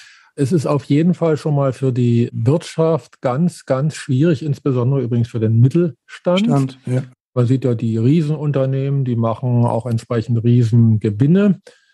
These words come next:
Speaker 1: Die können sich am leichtesten darauf einstellen. Weiß ich, die ganz Großen wie Amazon und so weiter, die haben jetzt, weiß ich, wie viel Milliarden zusätzliche Gewinne gemacht.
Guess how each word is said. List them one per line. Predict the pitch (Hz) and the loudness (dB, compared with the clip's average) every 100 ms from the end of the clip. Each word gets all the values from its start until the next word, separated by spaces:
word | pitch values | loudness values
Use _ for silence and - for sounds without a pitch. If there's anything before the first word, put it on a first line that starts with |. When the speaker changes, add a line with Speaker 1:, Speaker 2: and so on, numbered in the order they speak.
| _ - | _ -6
Speaker 1:
Die | 123 | -4
können | 131 123 | 0 0
sich | 120 120 | 0 4
am | 117 | 4
leichtesten | 117 139 151 127 - | 4 0 -4 -6 -4
darauf | 120 110 104 - | -2 0 -2 -2
einstellen. | 123 165 - - 156 156 156 160 143 _ _ _ - | 2 2 0 -2 0 2 2 0 -2 _ _ _ -12
Weiß | 123 | -4
ich, | 135 117 | -4 0
die | 123 | -2
ganz | 117 117 - | 0 -2 -2
Großen | 123 123 123 123 | -2 -2 0 0
wie | 120 | 2
Amazon | 143 143 127 135 135 | 2 2 0 -2 -2
und | 131 127 | -4 -2
so | 127 | -2
weiter, | 117 127 127 127 | 0 0 -2 -2
die | 120 120 | -2 0
haben | 117 117 120 | 2 2 2
jetzt, | 120 113 - | 2 0 -6
weiß | 123 117 | -6 -2
ich, | 139 120 | -2 -2
wie | 123 123 | 0 2
viel | 127 120 120 120 98 | 2 2 4 2 2
Milliarden | 120 120 113 110 120 120 127 120 | 2 4 2 0 -4 -4 -2 -2
zusätzliche | 117 135 127 120 117 123 117 117 | -2 -2 0 0 -2 -2 -2 0
Gewinne | 113 110 139 151 - _ _ _ | 0 2 2 2 -2 _ _ _
gemacht. | 131 127 139 - | 0 0 0 -6